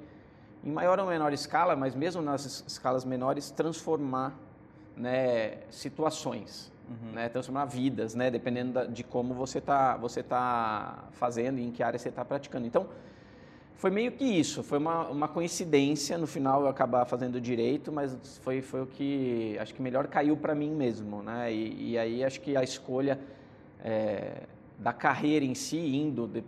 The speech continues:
Speaker 1: né, já, já acabei em mercado de capitais, né,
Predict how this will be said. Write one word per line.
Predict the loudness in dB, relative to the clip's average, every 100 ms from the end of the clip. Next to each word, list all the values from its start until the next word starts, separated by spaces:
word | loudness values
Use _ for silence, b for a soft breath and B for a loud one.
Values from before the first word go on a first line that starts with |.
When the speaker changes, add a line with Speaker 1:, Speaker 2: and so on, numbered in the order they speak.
| -8 -6
Speaker 1:
né, | -2 0
já, | 2 0
já | 0 2 2 2 -2 -12 -14
acabei | -10 -4 0 2
em | 2
mercado | -2 -2 -4
de | -2
capitais, | -6 -2 0 0 0
né, | -2 -4